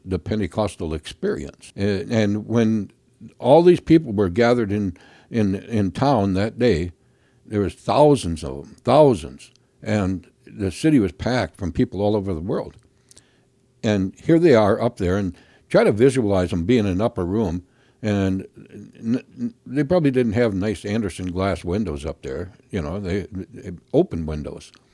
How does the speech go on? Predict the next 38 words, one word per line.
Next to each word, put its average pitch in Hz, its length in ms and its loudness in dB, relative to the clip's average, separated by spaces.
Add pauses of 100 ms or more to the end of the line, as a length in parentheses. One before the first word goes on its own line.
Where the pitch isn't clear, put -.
(440)
So 95 580 2
when 113 200 0
they 127 120 2
were 117 100 2
up 143 160 2
there, 101 260 0 (680)
they 107 160 2
started 127 420 2
speaking 156 380 0
in 110 120 0
other 104 180 0
tongues, 107 520 -2 (520)
and 98 440 -4
people 160 280 2
from 110 220 -2
outside 123 680 0
around 117 340 0
the 98 60 -2
building, 95 460 0
they 98 100 -2
could 87 180 -8
hear 165 200 0
them. 69 280 -12 (260)
And 95 460 -2 (220)
at 98 160 -4
one 131 240 2
point, 113 360 0 (720)
somebody 104 380 0
said 107 260 0
they 98 100 2
thought 107 280 -2
they 123 80 0
were 95 160 -2
up 101 120 -6
there 95 280 -2 (640)
drunk 107 340 -2
on 104 120 0
alcohol. 98 560 -4